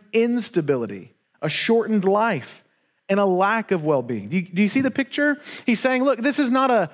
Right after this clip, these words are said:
it's not a promise in the sense that if you do this, this will, it's not a formula.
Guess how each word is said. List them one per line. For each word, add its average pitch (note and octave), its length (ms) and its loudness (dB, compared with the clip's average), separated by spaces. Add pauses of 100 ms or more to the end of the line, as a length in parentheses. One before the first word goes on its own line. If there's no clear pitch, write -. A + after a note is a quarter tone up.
(120)
it's - 180 -2
not D4+ 120 2
a F#3 140 2
promise A3+ 840 0
in F#3 100 0
the F3+ 80 2
sense F#3+ 220 0
that - 180 -2
if A3 220 0
you G#3+ 160 2
do G3+ 240 0
this, F#3 200 0
this G3 200 -2
will, E3 120 -4
it's - 100 -4
not A#3 100 0
a F#3 60 -2
formula. D#3+ 880 -2